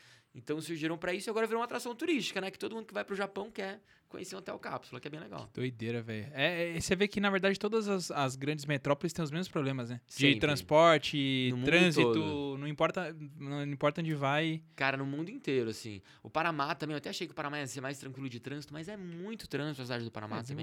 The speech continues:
Speaker 2: desenvolvida, né? Não tem jeito,
Speaker 1: Tudo
Speaker 2: né?
Speaker 1: que cresce, assim, né? Começa a ter muito prédio, muito, começa a aglomerar muito, tem trânsito, não tem jeito.
Speaker 2: E o Panamá tem uns arranha-céu grande lá também, né?
Speaker 1: Tem, é uma das cidades que mais tem arranha-céus nas Américas.
Speaker 2: É mesmo?
Speaker 1: Gigantesco, tem prédio de oitenta andares lá.
Speaker 2: Ô, louco.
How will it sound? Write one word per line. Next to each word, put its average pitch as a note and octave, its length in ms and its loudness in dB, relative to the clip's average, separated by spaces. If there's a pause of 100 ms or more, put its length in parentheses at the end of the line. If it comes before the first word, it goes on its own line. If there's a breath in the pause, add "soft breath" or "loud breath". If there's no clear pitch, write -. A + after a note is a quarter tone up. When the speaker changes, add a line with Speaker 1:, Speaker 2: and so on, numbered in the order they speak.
Speaker 2:
desenvolvida, B2+ 340 -10
né? A#2+ 140 -8
Não A#2+ 60 -12
tem B2 220 -10
jeito, A2 200 -10
Speaker 1:
Tudo D#3+ 140 -2
Speaker 2:
né? - 40 -8
Speaker 1:
que - 120 -12
cresce, C#3 480 2
assim, C#3+ 180 -8
né? C3 80 -6
Começa C3 260 -8
a - 20 -20
ter C3+ 100 -12
muito C3+ 240 -12
prédio, B2+ 300 -2
muito, C#3 400 -10 (120)
começa C3 260 -6
a - 20 -8
aglomerar C3 360 0
muito, C#3+ 220 -8
tem E3+ 160 -4
trânsito, A2+ 420 -10
não B2+ 80 -10
tem D#3 160 -14
jeito. A2 240 -10
Speaker 2:
E E3+ 100 4
o D#3 40 -4
Panamá F#3+ 320 4
tem B3+ 100 -2
uns G#3 120 2
arranha-céu G3 480 2
grande F3 280 2
lá D3 120 4
também, B2 240 -2
né? B2+ 260 -4 (140)
Speaker 1:
Tem, C#3+ 320 0
é F3 40 -4
uma D3+ 140 -2
das C#3 120 0
cidades C3+ 300 -4
que - 120 -14
mais C3+ 300 -8
tem - 120 -10
arranha-céus E3 560 -8
nas F3+ 120 -8
Américas. E4 520 -8
Speaker 2:
É F3 140 0
mesmo? E3 400 -4
Speaker 1:
Gigantesco, C3 640 -10
tem C#3+ 80 -10
prédio D#3+ 220 -6
de - 40 -10
oitenta F#3+ 280 -8
andares A#2+ 420 -4
lá. G#2+ 180 -10
Speaker 2:
Ô, C4+ 160 -10
louco. C3+ 360 -10